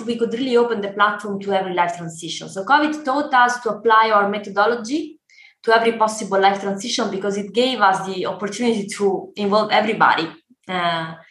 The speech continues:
in, uh, in our program. And now it's a matter of really going global because this kind of, we, we could deploy a lot of data. We have a lot of data in our, in our platform. We use them a lot to change the culture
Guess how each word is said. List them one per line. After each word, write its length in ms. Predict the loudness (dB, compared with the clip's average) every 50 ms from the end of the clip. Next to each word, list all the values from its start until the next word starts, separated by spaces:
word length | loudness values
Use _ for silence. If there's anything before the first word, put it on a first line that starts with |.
| -20 -20 -20 _ _ -12
in, 180 | -8 -6 -2
uh, 80 | 0 0
in 160 | 0 0 0
our 220 | 2 2 2 0 -2
program. 520 | -6 -10 -10 -8 -8 -8 -8 -10 -14 -20 _ _ -20 -20 -20 _ -6
And 140 | -4 0 2
now 300 | 4 4 6 6 6 4
it's 220 | 4 2 0 -2
a 60 | -2 2
matter 220 | 2 4 4 4
of 160 | 4 4 4
really 220 | 2 0 0 0 0
going 300 | 2 4 4 4 2 0
global 500 | 2 4 4 4 4 4 2 0 0 -2
because 320 | -6 -8 -8 -10 -10 -8
this 180 | -10 -12 -10 -6
kind 220 | -6 -6 -4 -4
of, 100 | -4 -2
we, 160 | -2 -4 -2
we 140 | -4 -6 -4
could 160 | -4 -6 -4
deploy 340 | -4 -6 0 4 4 4 6
a 40 | 4
lot 160 | 2 2 2
of 180 | -2 -4 0 2
data. 460 | 2 4 4 2 2 0 0 0 -6 -14 _ -6
We 140 | -6 -4
have 140 | -2 -2 0
a 40 | 2
lot 200 | 2 2 0 -2
of 100 | -8 -6
data 220 | -6 -6 -2 -2
in 60 | 0 0
our, 320 | 2 4 4 4 2 2
in 100 | -2 0
our 220 | 2 2 0 2
platform. 440 | 2 2 2 2 2 0 -6 -6 -6
We 60 | -6
use 260 | -4 -2 -2 -2 0 2
them 160 | 0 2 2
a 80 | 4
lot 320 | 4 4 4 4 2 -4 -10
to 80 | -10 -6
change 340 | 0 0 2 2 0 -2 -6
the 80 | -6
culture 600 | 0 2 2 2 2 0 -4 -4 -4 -6 -6 -8